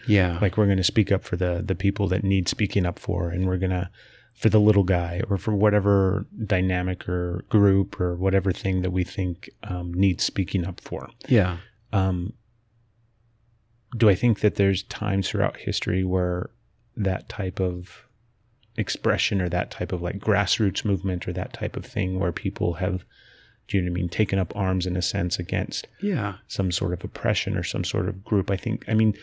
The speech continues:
Speaker 2: for example, in our lifetime, we've seen gay marriage. Suddenly,
Speaker 1: Yeah.
Speaker 2: you know, I mean, that's an example, I think, that probably has played out to where people stood up against that for a very, very long time.
Speaker 1: Yeah.
Speaker 2: Or, or not against that, but, uh, in opponents of that.
Speaker 1: Yeah.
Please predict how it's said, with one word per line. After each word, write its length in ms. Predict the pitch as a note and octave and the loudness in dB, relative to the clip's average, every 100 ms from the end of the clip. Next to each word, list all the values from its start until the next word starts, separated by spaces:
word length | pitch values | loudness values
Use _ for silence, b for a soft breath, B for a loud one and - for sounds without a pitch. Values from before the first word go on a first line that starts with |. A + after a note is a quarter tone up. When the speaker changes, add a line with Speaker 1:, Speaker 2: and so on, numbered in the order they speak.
| B | B
Speaker 2:
for 100 | - | -6
example, 360 | B2+ B2+ A2+ A2+ | 2 2 4 4
in 80 | G#2+ | 4
our 160 | G#2+ | 4
lifetime, 680 | G#2+ G2 F#2 - G2 G#2+ A#2+ | 4 4 2 0 2 4 4
we've 180 | A2+ G2 | 4 2
seen 200 | - G2 | 2 2
gay 140 | F#2 | 4
marriage. 520 | F#2 G#2+ F#2 G#2+ A#2 - - A2 G2+ | 4 2 2 -2 -4 -12 -8 -4 -4
Suddenly, 340 | - G2+ G2 | -2 0 2
Speaker 1:
Yeah. 200 | G2+ C#3 G#2+ | 4 2 2
Speaker 2:
you 140 | G#2 | 0
know, 300 | F2 F2+ - | 0 -2 -4
I 80 | - | 0
mean, 140 | G2+ G2 | 2 2
that's 220 | G2 - | 0 -2
an 60 | |
example, 460 | F#2+ F2 F#2 F2 G2 | -4 -2 -4 -2 -2
I 80 | F2 | -4
think, 240 | - F2+ F2 | -4 -6 -4
that 160 | G2 | -4
probably 720 | - F#2+ F#2+ F#2 F#2 F#2+ - _ _ _ - | -2 -2 -2 -2 -2 -4 -8 _ _ _ -10
has 160 | G2+ F2 | -8 -8
played 300 | - F#2 F2+ | -4 -4 -2
out 240 | F2 - | -4 -6
to 100 | - | -6
where 360 | F2 F2+ F2+ F2 b b b b | -4 -2 -4 -8 b b b b
people 240 | - G2+ F#2+ | -4 -2 -2
stood 340 | - - G#2+ | -4 -2 0
up 100 | G2+ | 0
against 460 | F#2 F#2+ F#2 G2 - | -4 -2 0 -2 -2
that 220 | F2+ E2 | -4 -4
for 120 | G2 | -4
a 40 | F#2 | -2
very, 240 | F#2+ F2+ | 0 0
very 260 | F#2 F2+ F2+ | -2 -4 -4
long 220 | F#2 F2+ | -4 -6
time. 240 | - G#2 | -4 -2
Speaker 1:
Yeah. 180 | B2+ G2+ | 0 0
Speaker 2:
Or, 200 | - C#3+ | 0 0
or 40 | |
not 240 | B2+ C#3 G#2+ | 2 0 0
against 360 | G2 F#2+ F#2+ | 0 -2 -2
that, 100 | G2+ | -4
but, 220 | F#2+ G2+ - | -4 -4 -4
uh, 140 | G#2 G#2 | -4 -4
in 360 | E2 G2+ G2 - b b b b _ - | -4 -2 -4 -6 b b b b _ -10
opponents 500 | - A2 B2+ G2+ - | -2 4 4 4 2
of 160 | G#2 F#2+ | 0 0
that. 260 | F#2+ G2+ - - | -4 -4 -6 0
Speaker 1:
Yeah. 340 | G2+ G2 F#2+ | 2 4 2